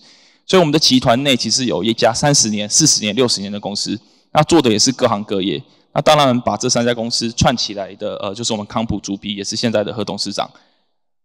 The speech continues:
那回头来讲这么多，为什么要做品牌？其实当初做品牌的第一个想法就是说，我们如何让我们三家公司的距离可以走在一起？因为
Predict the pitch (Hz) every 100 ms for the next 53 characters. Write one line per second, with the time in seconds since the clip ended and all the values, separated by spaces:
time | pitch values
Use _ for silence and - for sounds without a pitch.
0 | _ - 135 127 139 127 120 113 127 139
1 | 131 127 110 143 113 117 123 101 98 98
2 | 90 - 117 - 127 123 131 120 - -
3 | - 143 113 104 104 113 110 120 120 110
4 | 101 - 104 98 90 107 113 107 107 -
5 | _ _ _ _ _ 110 110 110 117 117
6 | 113 107 113 123 107 98 110 117 113 110
7 | 113 - 110 101 - 117 101 107 101 -
8 | 98 95 - - - 113 123